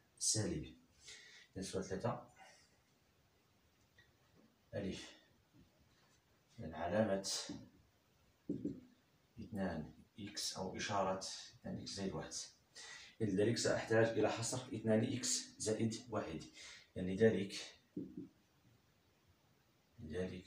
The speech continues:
سنقوم بحصر اثنان إكس زائد واحد.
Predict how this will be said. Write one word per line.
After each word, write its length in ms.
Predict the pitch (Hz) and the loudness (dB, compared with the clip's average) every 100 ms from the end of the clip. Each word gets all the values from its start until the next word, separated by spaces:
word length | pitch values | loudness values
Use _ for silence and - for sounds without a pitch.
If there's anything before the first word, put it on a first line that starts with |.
| - | -14
سنقوم 800 | - - 95 90 92 90 92 98 - _ _ _ _ _ _ _ - - - - 95 - - - - - | -6 0 0 0 -2 -2 -2 -4 -10 _ _ _ _ _ _ _ -14 -12 -10 -4 -4 -4 -12 -16 -20 -14
بحصر 560 | 113 92 - 92 - 117 - _ _ - - _ _ _ _ _ _ - - - _ _ _ _ 117 | -8 -8 -6 -6 -6 -8 -14 _ _ -20 -20 _ _ _ _ _ _ -8 -8 -14 _ _ _ _ -12
اثنان 480 | - 92 87 80 - | -4 -2 -2 -4 -10
إكس 480 | - - - - - | -10 -6 -6 -8 -12
زائد 420 | 113 92 92 98 - - _ - | -8 -6 -6 -8 -8 -16 _ -8
واحد. 340 | 90 87 78 | -6 -6 -8